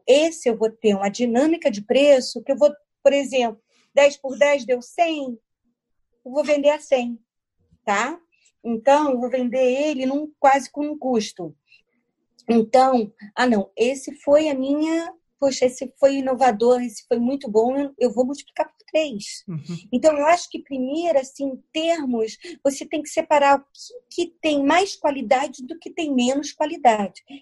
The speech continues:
Speaker 1: porque isso existe. Você não é um padrão único o tempo inteiro.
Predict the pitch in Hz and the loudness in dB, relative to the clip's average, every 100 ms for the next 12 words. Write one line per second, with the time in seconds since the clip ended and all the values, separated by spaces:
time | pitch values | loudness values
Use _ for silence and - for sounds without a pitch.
0 | _ 220 208 - 202 - 294 240 285 262 | _ -8 -6 -4 -4 -2 -6 0 0 0
1 | - - - _ _ _ _ _ _ _ | -4 -12 -14 _ _ _ _ _ _ _
2 | 196 - - 240 254 277 247 254 254 254 | -10 -6 0 2 4 4 4 4 2 -2
3 | 262 254 269 196 220 254 247 254 277 269 | -6 -4 -2 0 0 0 -2 -4 -4 -6
4 | _ 277 226 254 240 247 277 - 262 269 | _ -16 -12 -8 -8 -8 -16 -8 0 4
5 | 247 196 | 4 4